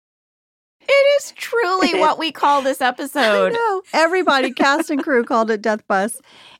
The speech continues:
Speaker 2: And listen, we've all talked about this a lot as a cast and crew in our book with Bryan, that the irony that Bryan was working on a show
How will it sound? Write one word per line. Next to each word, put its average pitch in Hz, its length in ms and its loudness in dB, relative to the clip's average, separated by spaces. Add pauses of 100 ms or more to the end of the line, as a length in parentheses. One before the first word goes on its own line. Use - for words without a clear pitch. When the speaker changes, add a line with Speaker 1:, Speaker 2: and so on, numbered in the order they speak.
(140)
Speaker 2:
And 262 120 2
listen, 262 260 2
we've 247 180 2
all 214 180 4
talked 208 260 -4
about 190 220 -2
this 196 160 -6
a 202 60 -2
lot 175 360 0
as 185 280 -2
a 196 40 -8
cast 185 520 0
and 185 200 -4
crew 180 400 0
in 208 220 0
our 196 160 2
book 185 420 0
with 214 320 -2
Bryan, 185 520 0 (420)
that 202 380 0 (420)
the - 180 -4
irony 269 540 0
that 196 180 -6
Bryan 220 520 -2
was 208 220 -8
working 208 460 -4
on 240 160 -4
a 240 60 -2
show 180 520 -2